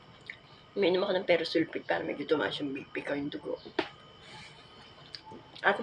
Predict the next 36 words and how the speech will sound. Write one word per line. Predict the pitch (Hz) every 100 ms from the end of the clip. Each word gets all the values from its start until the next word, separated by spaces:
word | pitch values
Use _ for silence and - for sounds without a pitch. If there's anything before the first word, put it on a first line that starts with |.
| 214
hindi, | 202 175 170
hindi | 170 202 180
na | 170 165
ako |
nagpupuyat. | 165 - 147 - 147 147 - - - - - - - - - - - - - - - - - - -
Natutulog | 147 175 165 165
ako | 180 160
maaga, | 143 151 151
eight | - 180 175
A | 175 160
M, | 156 151
natut-, | 151 -
ah, | 156 143 -
eh, | 170 165
I | 165
mean, | 175 175 156 -
eight | 185 190 - - -
P | 175 165
M, | 143 143 170 - -
nag-sleep | 180 147 - - 190 175 165 156
na | 127
ako, | 127 -
guys. | 113 - - - - - - - - - -
So, | - 185
yun, | 165 151 151 165 - - - 180
yun | 170
yung | 170
mga | 170 175
ganap | 170 170 165 -
ko | 170
ng | 156
mga | 156 151
nakaraang | 151 135 - 127
araw. | 131 131 - - - - - - - - - -
Hindi | 175 180
ako | 190